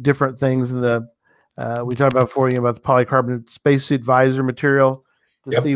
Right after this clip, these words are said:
Speaker 1: what, how, what happens to it, uh,
Speaker 2: Yep.
Speaker 1: you know, which is cool that you, you are testing that too. Um,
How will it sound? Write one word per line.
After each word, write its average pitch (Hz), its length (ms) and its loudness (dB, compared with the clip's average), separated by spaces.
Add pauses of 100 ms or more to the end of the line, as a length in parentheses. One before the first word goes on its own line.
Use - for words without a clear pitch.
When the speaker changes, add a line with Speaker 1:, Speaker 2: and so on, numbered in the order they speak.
(280)
Speaker 1:
what, 147 260 2 (100)
how, 151 200 -2
what 147 180 4
happens 135 480 0
to 131 100 -6
it, 135 440 0 (760)
uh, 127 480 -6
Speaker 2:
Yep. 127 200 0
Speaker 1:
you 143 80 -6
know, - 60 -12 (680)
which 143 200 0
is 127 120 -4
cool 127 420 4 (140)
that 131 240 -6
you, 127 200 0
you 131 160 -4
are 123 100 -4
testing 120 380 -6
that 120 240 -8
too. 127 380 -6 (800)
Um, 117 540 -6